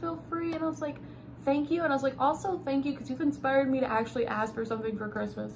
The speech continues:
I was like, "I've, my mom's just had to wing it my entire life because I've just never known what I wanted." And so I was like, I wasn't even, I was the kid that I never really made a list either. I was just like,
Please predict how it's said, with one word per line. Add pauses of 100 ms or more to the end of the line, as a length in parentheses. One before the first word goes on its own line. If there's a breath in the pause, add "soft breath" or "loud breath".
I
was
like,
"I've, (440 loud breath)
my
mom's
just
had
to
wing
it
my
entire
life
because
I've
just
never
known (280 loud breath)
what
I
wanted." (580 loud breath)
And
so
I
was
like,
I
wasn't
even,
I
was
the
kid
that
I
never
really
made
a
list
either.
I
was
just
like,